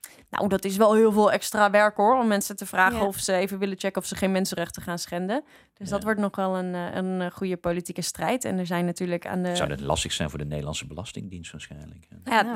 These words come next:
Speaker 1: de, de Nederlandse overheid gaat dus die mensenrechtentoets maken, omdat wij hebben geleerd van onze fouten.
Speaker 3: Ja.
Speaker 1: Ehm, maar Duitsland is tegen.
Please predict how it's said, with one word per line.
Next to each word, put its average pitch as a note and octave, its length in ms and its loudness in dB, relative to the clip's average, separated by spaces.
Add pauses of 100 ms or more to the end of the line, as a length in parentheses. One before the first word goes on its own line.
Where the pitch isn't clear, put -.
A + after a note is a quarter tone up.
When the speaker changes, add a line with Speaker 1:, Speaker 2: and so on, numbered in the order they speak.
Speaker 1:
de, F3+ 260 -10 (600)
de - 220 -2
Nederlandse A3+ 480 4
overheid A3 420 4
gaat B3 360 4
dus - 160 -2
die G3+ 120 -2
mensenrechtentoets - 680 -2
maken, G3+ 340 2
omdat F3+ 240 -2
wij G3+ 240 4
hebben F#3+ 200 -2
geleerd F#3+ 280 -10
van F#3 120 -12
onze F3 160 -8
fouten. G3 460 -4
Speaker 3:
Ja. - 140 -2 (360)
Speaker 1:
Ehm, F#3 500 -6
maar F#3+ 140 -4
Duitsland E4 420 2
is A3+ 140 -6
tegen. A3 500 4